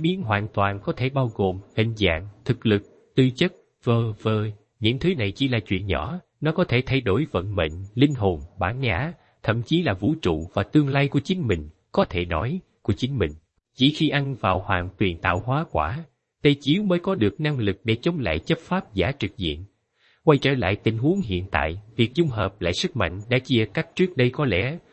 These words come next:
không phải là một chiến lược hoàn hảo. Tuy nhiên, Tê Chiếu quyết định đánh cược một lần. Hắn đánh cược rằng người kia sẽ phong tỏa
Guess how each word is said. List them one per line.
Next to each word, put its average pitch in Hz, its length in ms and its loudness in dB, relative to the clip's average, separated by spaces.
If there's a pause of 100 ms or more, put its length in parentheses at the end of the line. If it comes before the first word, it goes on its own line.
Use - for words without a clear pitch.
(140)
không 180 200 0
phải 127 180 0
là 123 100 -2
một 104 240 0
chiến 190 220 0
lược 101 220 2
hoàn 98 220 0
hảo. 87 380 -6 (220)
Tuy 131 140 4
nhiên, 120 300 -2 (640)
Tê 131 220 6
Chiếu 175 220 4
quyết 214 240 2
định 104 280 0
đánh 147 220 0
cược 98 320 0
một 95 200 0
lần. 85 260 0 (400)
Hắn 180 220 0
đánh 185 200 2
cược - 340 2
rằng 110 280 0
người 107 140 4
kia 143 240 2
sẽ 135 160 -2
phong 131 280 0
tỏa 107 200 0